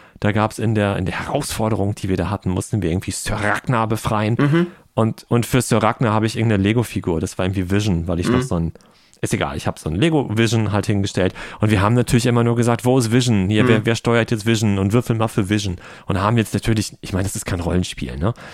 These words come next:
Speaker 1: Aber haben jetzt auch nicht mehr irgendwie für den Typen, den wir befreien sollen, oder für Sir Ragnar, wir haben halt immer Vision gesagt, weil da ja auch Vision auf dem Tisch steht.
Speaker 2: Mhm.
Speaker 1: Aber ich glaub, das muss man dann vielleicht einfach akzeptieren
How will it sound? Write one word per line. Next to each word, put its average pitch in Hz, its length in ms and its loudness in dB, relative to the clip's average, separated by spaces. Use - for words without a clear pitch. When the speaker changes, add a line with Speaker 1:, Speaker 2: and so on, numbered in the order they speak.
Speaker 1:
Aber 95 220 0
haben 113 120 2
jetzt 110 140 0
auch 110 160 0
nicht 117 180 2
mehr 110 140 2
irgendwie 107 240 2
für 101 260 -4
den 85 140 0
Typen, 143 320 2
den 123 100 4
wir 113 80 2
befreien 107 460 0
sollen, 95 240 2
oder - 180 -8
für 80 220 -6
Sir - 220 -2
Ragnar, 101 500 -2
wir - 80 -4
haben 90 100 0
halt 92 100 0
immer 101 240 0
Vision 110 280 2
gesagt, 101 320 0
weil 92 100 2
da 98 100 2
ja 98 100 0
auch 95 120 -2
Vision 107 220 0
auf - 140 -6
dem 98 100 -2
Tisch 123 160 -6
steht. - 280 -12
Speaker 2:
Mhm. 110 400 2
Speaker 1:
Aber 101 160 0
ich 110 100 -2
glaub, 101 200 0
das - 140 -6
muss 120 200 0
man 123 100 2
dann 107 140 0
vielleicht 104 240 -2
einfach 95 260 -2
akzeptieren 113 720 0